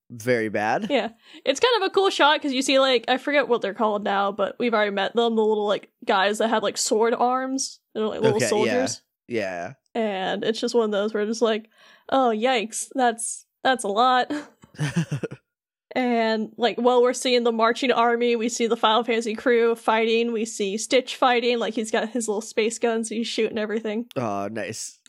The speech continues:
Speaker 2: And then we see the Gull Wings again, and then we get, like, the fanboy scene where it's Cloud and Leon back to back,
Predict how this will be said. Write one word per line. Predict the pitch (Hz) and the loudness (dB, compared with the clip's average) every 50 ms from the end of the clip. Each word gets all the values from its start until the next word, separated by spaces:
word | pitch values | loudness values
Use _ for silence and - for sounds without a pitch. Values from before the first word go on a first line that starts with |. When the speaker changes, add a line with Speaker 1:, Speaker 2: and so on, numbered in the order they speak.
| - _ _ _ _ - | -20 _ _ _ _ -6
Speaker 2:
And | - 233 226 214 220 220 226 | -4 -2 0 0 0 0 0
then | 226 226 226 220 220 | 0 0 0 0 -2
we | 208 202 233 | -2 -2 -2
see | 233 - 247 | -2 -2 -2
the | 233 214 220 | 0 0 2
Gull | 226 240 247 247 | 4 4 4 4
Wings | 240 240 240 240 240 | 4 2 0 0 -2
again, | 247 226 233 226 226 226 233 240 240 - - | -2 0 0 2 2 0 0 -2 -4 -4 -4
and | 214 208 220 214 | -2 -2 0 0
then | 220 220 226 220 | 0 0 0 0
we | 220 233 | 0 2
get, | 220 240 240 220 - | 2 2 2 2 2
like, | 226 226 208 - - | 0 -2 -2 -4 -6
the | 220 214 240 | -2 -2 -2
fanboy | 233 233 - 262 240 220 226 233 220 220 226 220 233 | 0 2 2 2 2 2 2 0 0 0 2 0 0
scene | 233 - 240 220 214 226 | -2 -2 -4 -2 0 0
where | 233 220 208 | 0 0 -2
it's | 214 220 - - | -2 -4 -6 -6
Cloud | - - 233 214 226 226 240 247 247 247 240 - - | -2 0 2 4 4 4 4 4 2 2 0 -2 -2
and | - 226 220 214 214 214 214 226 | -2 -2 0 0 0 0 0 2
Leon | 233 240 254 247 233 226 233 226 226 | 2 2 4 4 2 2 2 0 0
back | 220 202 190 214 - | 0 0 0 0 -2
to | - 262 | -2 0
back, | 220 220 202 214 240 240 | 0 2 2 2 0 0